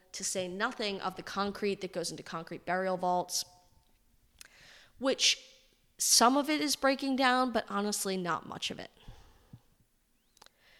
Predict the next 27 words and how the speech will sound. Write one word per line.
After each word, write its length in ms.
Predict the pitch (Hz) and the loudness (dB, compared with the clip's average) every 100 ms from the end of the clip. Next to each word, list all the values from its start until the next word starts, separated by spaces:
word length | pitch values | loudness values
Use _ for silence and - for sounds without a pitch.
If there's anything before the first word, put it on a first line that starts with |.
| - - | -20 -4
I 160 | 190 196 | 4 6
always 300 | 208 202 196 | 8 8 6
use 240 | 196 190 | 2 2
the 100 | 185 | 0
example 680 | 180 208 208 208 202 190 - | 0 2 2 2 4 4 4
of 520 | 190 185 180 175 - - | 4 4 2 -2 -16 -8
Medgar 440 | 190 196 190 185 175 | -2 0 0 -2 0
Evers, 680 | 190 196 208 202 196 - - - - | 2 2 2 2 2 2 0 -4 -10
the 600 | 175 180 175 170 175 - _ _ _ _ _ _ _ - | -6 -2 0 0 -4 -10 _ _ _ _ _ _ _ -6
civil 460 | - 196 185 185 | -2 0 2 0
right, 380 | 180 190 190 185 | 4 4 2 0
the 140 | 185 | -2
early 280 | - 196 196 | 2 2 4
civil 320 | 190 185 180 | 2 0 0
rights 340 | 180 185 196 - | 2 2 2 0
martyr, 440 | 196 190 190 190 - - - - - | 0 2 2 0 -6 -20 -20 -14 -2
um, 540 | 190 185 160 117 101 - - | 2 2 0 -2 -10 -16 -12
who 180 | - 220 | -2 0
was 220 | 196 190 | 2 2
buried, 520 | - 214 220 226 214 214 | 4 6 6 6 4 2
and 320 | 190 190 190 | 0 0 0
then 320 | 185 185 185 | 0 0 -2
later 600 | 190 202 190 190 190 190 - - - - - | 0 2 2 0 0 -2 -8 -20 -20 -18 -4
in 160 | 196 190 | 0 0
the 120 | 185 | 2
early 200 | 185 185 | 0 0
nineties, 1000 | 190 196 196 190 180 180 - - - | 2 2 0 0 0 2 2 2 0